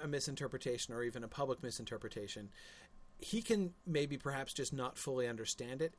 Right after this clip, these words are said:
I don't even think he needs to talk about it, his dream, at the conference. I mean, in fact, maybe he shouldn't talk about it. Maybe we should show his dream and then show him looking,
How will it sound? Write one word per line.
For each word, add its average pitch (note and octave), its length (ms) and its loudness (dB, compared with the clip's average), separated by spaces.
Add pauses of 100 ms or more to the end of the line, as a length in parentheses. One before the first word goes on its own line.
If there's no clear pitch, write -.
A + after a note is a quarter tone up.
(160)
I D#3+ 100 4
don't F4+ 100 4
even F#3+ 180 4
think D3 140 0
he D3 80 2
needs C#3+ 240 0
to G3+ 100 -6
talk - 300 2
about F2+ 260 -4
it, E2+ 100 -12 (300)
his B2 180 0
dream, F#2 360 -8 (360)
at B2+ 220 2
the F#2+ 220 0 (120)
conference. G2 560 -6
I F3 60 2
mean, C#3+ 120 4
in C3 120 2
fact, C3 260 -2
maybe D3 220 0
he A#2 140 -6
shouldn't D#3 380 2
talk F2+ 220 -10
about F3 240 -10
it. - 140 -16 (340)
Maybe C#3+ 220 4
we C#3+ 160 0
should B2+ 200 0
show C#3 220 6
his B2 260 0
dream B2 440 -2 (760)
and C#3 240 2
then A#2 300 0
show B2 540 4
him B2 320 0
looking, A2 500 0